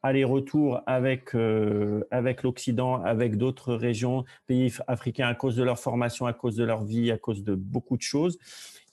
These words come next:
ils ont commencé à essayer de chacun de trouver une, une, une, une stratégie, euh, pour pouvoir rendre possible, euh, leur film. Et disons, depuis, euh, effectivement quelques années, il commence à y avoir des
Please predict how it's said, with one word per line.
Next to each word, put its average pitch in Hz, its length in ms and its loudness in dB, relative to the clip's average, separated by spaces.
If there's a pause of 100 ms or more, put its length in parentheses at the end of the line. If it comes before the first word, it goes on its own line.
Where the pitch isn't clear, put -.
(180)
ils 120 160 2
ont 135 120 2
commencé 147 480 0
à 160 180 4
essayer 151 240 2
de 139 220 2
chacun 160 400 0
de 139 80 2
trouver 135 480 0
une, 127 340 2
une, 127 320 0
une, 127 320 0
une 127 140 0
stratégie, 127 880 -2 (580)
euh, 120 480 2
pour 107 260 -4
pouvoir 113 560 2
rendre 107 300 0
possible, 110 540 -2
euh, 71 640 0
leur 95 180 0
film. 196 460 0 (420)
Et 156 300 4
disons, 135 420 2
depuis, 143 720 2
euh, 117 260 4
effectivement 127 600 -2
quelques 147 420 -2
années, 131 480 4
il 139 100 -2
commence 143 440 0
à 143 40 4
y - 20 4
avoir 131 340 2
des 117 140 2